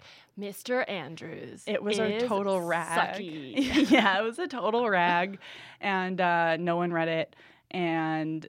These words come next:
Speaker 2: so now hopefully, uh, students can actually learn a skill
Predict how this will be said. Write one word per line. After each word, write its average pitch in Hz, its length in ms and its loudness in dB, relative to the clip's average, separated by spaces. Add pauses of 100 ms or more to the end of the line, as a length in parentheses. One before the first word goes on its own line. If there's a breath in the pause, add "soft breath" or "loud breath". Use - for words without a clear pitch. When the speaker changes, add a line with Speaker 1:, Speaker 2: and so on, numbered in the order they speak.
Speaker 2:
so 156 480 -4
now 160 300 -2
hopefully, 156 640 -10
uh, 160 260 -14 (340)
students - 480 -14
can 165 160 -8
actually 160 280 -10
learn 160 360 -12
a 165 80 -12
skill - 340 -12